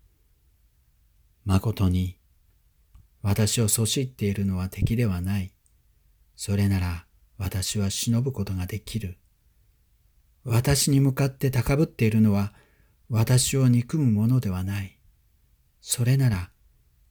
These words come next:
私は身を隠すことができる。それはお前、私の同輩、私の友、私の親友のお前なのだ。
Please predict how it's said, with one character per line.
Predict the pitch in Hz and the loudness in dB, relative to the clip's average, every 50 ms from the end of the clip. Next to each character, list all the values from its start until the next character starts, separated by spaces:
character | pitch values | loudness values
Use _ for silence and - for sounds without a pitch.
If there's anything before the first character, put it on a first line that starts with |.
| _ _ - | _ _ -8
私 | 101 92 92 - 110 95 - - 117 | -8 -8 -6 -6 -6 -4 -4 -2 0
は | 113 110 107 | 0 2 2
身 | 101 104 110 117 | 2 2 2 2
を | 120 | 0
隠 | 113 - - 98 - | -2 -4 -10 -10 -4
す | - - - | -4 -4 -2
こ | - 139 123 | -2 -4 -2
と | - 101 | -2 -2
が | 92 90 | -4 -4
で | 92 98 95 | -6 -8 -10
き | - - 120 | -10 -10 -10
る。 | - 98 92 - - _ _ _ _ _ _ _ _ _ _ _ _ _ _ _ _ _ _ _ _ _ _ _ _ _ _ _ - | -10 -10 -12 -12 -18 _ _ _ _ _ _ _ _ _ _ _ _ _ _ _ _ _ _ _ _ _ _ _ _ _ _ _ -12
そ | - - 107 104 | -10 -6 -6 -4
れ | 101 98 | -6 -6
は | 92 98 101 98 92 - _ _ - | -6 -6 -8 -8 -10 -12 _ _ -4
お | 110 104 | -2 -2
前、 | 98 95 101 101 95 98 107 - _ _ _ _ _ _ _ _ _ _ _ - | 0 0 -2 -4 -4 -6 -6 -8 _ _ _ _ _ _ _ _ _ _ _ -2
私 | - 113 110 - 131 123 - - | 0 0 2 4 2 0 2 2
の | 123 120 113 | 2 2 4
同 | 110 123 123 127 | 2 2 2 2
輩、 | - - 117 113 104 107 - _ _ _ _ _ _ _ _ _ _ - | 2 0 -2 -2 -2 -2 -8 _ _ _ _ _ _ _ _ _ _ -10
私 | - 101 98 - 107 98 - - - | -6 -6 -6 -2 -2 -4 -4 -2 -2
の | 104 101 101 | -2 -2 -2
友、 | - - 117 107 95 92 98 _ _ _ _ _ _ _ _ _ _ _ _ _ _ _ _ _ _ _ _ _ _ _ _ - | -2 0 0 0 0 -2 -6 _ _ _ _ _ _ _ _ _ _ _ _ _ _ _ _ _ _ _ _ _ _ _ _ -4
私 | 110 110 117 - 151 135 - - 151 | 0 0 2 2 2 2 2 2 2
の | 147 143 | 2 2
親 | 135 - - 147 147 143 | 2 0 0 0 2 2
友 | 143 143 143 139 | 2 2 2 2
の | 139 139 131 131 131 - _ _ _ - | 2 2 0 0 -2 -8 _ _ _ 0
お | 104 104 | 2 4
前 | 107 110 117 113 107 | 6 6 6 4 4
な | 107 113 110 98 | 2 2 2 0
の | 87 87 | 0 -2
だ。 | - 92 - _ | -6 -8 -12 _